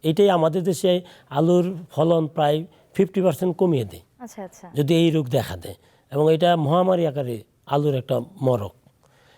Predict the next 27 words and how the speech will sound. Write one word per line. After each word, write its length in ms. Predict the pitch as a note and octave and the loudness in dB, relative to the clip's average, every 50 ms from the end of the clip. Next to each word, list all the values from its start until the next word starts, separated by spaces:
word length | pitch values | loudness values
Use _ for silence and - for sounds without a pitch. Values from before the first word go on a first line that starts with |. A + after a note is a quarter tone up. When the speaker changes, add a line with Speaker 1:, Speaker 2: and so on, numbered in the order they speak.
| _ _ _ _ | _ _ _ _
Speaker 1:
এটা 240 | D3 C#3+ D3 F#3 E3+ | -8 -2 0 2 2
আমাদের 500 | D#3+ D#3+ E3+ D#3 F#3+ F#3 F#3+ G3+ F#3 D3+ | 2 0 -2 -2 -2 -4 -4 -6 -6 -4
যে 400 | D#3 D#3+ D#3 D3+ D3+ D3+ D3+ D3+ C3 | -2 -2 0 0 -2 -2 -6 -8 -12
সিরাজগঞ্জের 600 | - - D#3+ E3 E3+ D#3+ D3+ D3+ D#3+ D#3 D#3+ D3+ | -4 0 2 2 2 2 2 0 0 0 0 0
ভাই 180 | C3 C3+ C#3 D3 | 0 0 -2 -2
বলছেন, 300 | E3+ F#3 E3 - F3 D#3+ | -2 -4 -4 -4 -4 -6
এটা 200 | D3+ C#3 E3 D#3+ | -4 -4 -4 -6
আসলে 320 | D3 - F#3+ F#3+ G3+ A3 - | -4 -6 -8 -10 -10 -10 -10
Speaker 2:
হুম 120 | A#3+ A#3 G#3+ | -10 -10 -10
হুম। 160 | G3 F3+ F#3 - | -10 -10 -4 -2
Speaker 1:
উত্তরবঙ্গের 640 | F#3+ F#3 - - G3+ F3+ D#3+ F3+ E3+ E3 E3+ C#3 | -2 -2 0 2 2 4 4 4 4 4 2 2
দিকেই 360 | C3+ E3+ D3+ E3 F#3+ G#3 A#3+ A#3+ | 0 -2 0 2 2 2 2 0
এই 160 | G3+ E3+ D3 | -6 -12 -8
যে 160 | C3+ D3 C#3+ | -8 -6 -8
শীত 380 | - - - F3 F#3+ G3 F#3+ F3 - _ - | -8 -4 -2 0 0 0 0 -2 -8 _ -4
যদি, 240 | D#3+ D#3 B2+ E3 D3+ B2+ E3+ - _ | -4 -2 0 0 -2 -2 -4 -10 _
কুয়াশা 460 | - - F3+ F#3+ F#3 D#3 - - G3 E3+ | -2 0 2 2 2 2 0 0 -2 0
যদি 260 | D3+ F3+ D3 E3 D3+ | 0 -2 -2 -2 -2
বেশি 300 | C#3 D#3+ - - - D#3 | -4 -4 -6 -6 -8 -8
পড়ে 360 | C#3+ - C#3 C3 A#2 B2 B2+ | -6 -6 -6 -6 -6 -8 -8
বা 320 | A2+ A#2+ B2 A#2+ B2 B2 - - - _ _ _ | -8 -8 -8 -8 -10 -12 -14 -18 -20 _ _ _
শীতের 440 | - - D#3+ E3 D#3 - F3+ F3 D#3+ - - _ _ _ | -8 -4 -4 -2 0 2 2 2 2 0 -6 _ _ _
টেম্পারেচার 540 | - E3 D#3 D3 C#3+ D#3+ D3+ C#3 - D#3 D3 | 0 0 0 0 0 -2 -2 -2 -2 -4 -4
যদি 140 | C#3+ D3+ F3+ | -2 -4 -4
অনেক 280 | F3 E3 F3+ G#3 G3+ - | -2 0 0 0 0 0
কমে 280 | - F#3 E3 C#3 B2 | -2 -2 -2 -2 -2
যায়, 180 | G#2 A2 G2 | -4 -8 -10